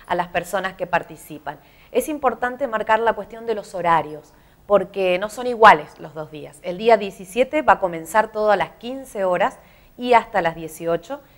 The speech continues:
y el día dieciocho de septiembre comenzamos a las nueve de la mañana hasta las doce, retomamos a las quince y finaliza con la entrega de certificados y con las devoluciones y debates que seguramente se van a generar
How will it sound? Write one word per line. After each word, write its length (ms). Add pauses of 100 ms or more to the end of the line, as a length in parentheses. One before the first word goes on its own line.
(160)
y 140
el 80
día 180
dieciocho 460
de 100
septiembre 540
comenzamos 580 (200)
a 80
las 160
nueve 260
de 80
la 80
mañana 480 (220)
hasta 240
las 100
doce, 340 (360)
retomamos 720
a 40
las 120
quince 460
y 80
finaliza 680 (320)
con 140
la 80
entrega 360
de 100
certificados 1000 (200)
y 120
con 160
las 100
devoluciones 600
y 60
debates 420
que 100
seguramente 640
se 140
van 180
a 60
generar 480